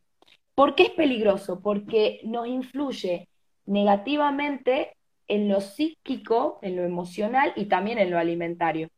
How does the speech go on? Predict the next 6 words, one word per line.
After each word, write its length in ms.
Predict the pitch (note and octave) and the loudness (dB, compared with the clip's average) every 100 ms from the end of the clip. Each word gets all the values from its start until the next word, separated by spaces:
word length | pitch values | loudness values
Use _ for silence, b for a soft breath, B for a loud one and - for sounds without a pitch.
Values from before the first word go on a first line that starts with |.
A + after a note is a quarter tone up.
| _ _ _ - | _ _ _ 0
Porque 280 | G#3 G3+ G#3 | 0 2 2
yo 140 | A#3+ | 0
sigo 300 | A#3 B3+ C#4 | -4 -2 -2
poniendo 360 | A3+ G#3+ A3+ A#3+ | 0 0 0 -2
el 120 | A3 | -2
foco 600 | G#3+ A#3+ A#3+ - B3 D4+ | -4 -2 -2 2 4 2